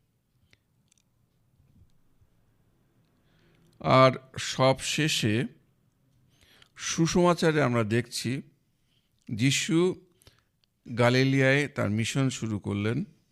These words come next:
তিনি বললেন, "মন ফেরাও, কারণ স্বর্গরাজ্য কাছে এসেই গেছে।" তিনি ডাকলেন চারজনকে। তো এদের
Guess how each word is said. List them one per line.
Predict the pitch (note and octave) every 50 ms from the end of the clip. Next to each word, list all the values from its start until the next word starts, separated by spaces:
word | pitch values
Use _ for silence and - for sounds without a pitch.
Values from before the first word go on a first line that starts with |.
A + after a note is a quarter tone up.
| _ _ _ _ _ _ _ _ _ _ _ _ _ _ _ _ _ _
তিনি | - - A2+ A#2
বললেন, | A2+ G#2 G#2+ A2 A2+ A#2 B2+ C#3+ D3+ B2+
"মন | A2+ G#2+ G#2+ G#2+ G#2+
ফেরাও, | G#2 - - A#2+ A2+ B2 C3 D3 E3 D#3 - _ _ _ _ _ _ _ _ _ _ _ _ _ _ _ _ _ _ _
কারণ | - B2+ A2+ A2 B2 B2+ C#3 D3+ D3 - _ _ _ -
স্বর্গরাজ্য | - - - - A2 A2 G#2+ A2+ G#2+ A2 G#2+ G#2+ A2 - - E3+
কাছে | D#3+ - G#2+ F2+ - - - - - -
এসেই | - - - A2+ G#2 F#2+ F#2
গেছে।" | F2+ F2+ - - - - G2 - _ _ _ _ _ _ _ _ _ _ _ _ _ _ _ _ _ _ _ _ _ _ _ _ _ _ _ _ _ _ _ _ _ _ _ _ _ -
তিনি | C3+ C3+ A#2 B2+ B2+ C3+ - - - _ _ -
ডাকলেন | - G2+ A2+ G#2 G#2 G#2+ - A#2 A2+ A2+ A#2 B2 B2 - _ _ _ _ _ _ _ _ -
চারজনকে। | - G#2+ G#2 G2 F#2 - G#2+ G#2+ A2 G2 - C3 D3 G#3+ - _ _ _ _ _ _ _ _ _ _ _ _ _ _ _ _ _ _ _ _ _ _ _ _ _ _ _ _ _ _ _ _ - _ _ _ _ _ _ _ _ _ _ -
তো | - - - -
এদের | - C3 C#3 C#3 E3+ G3 G3+ G#3 G3+ - - -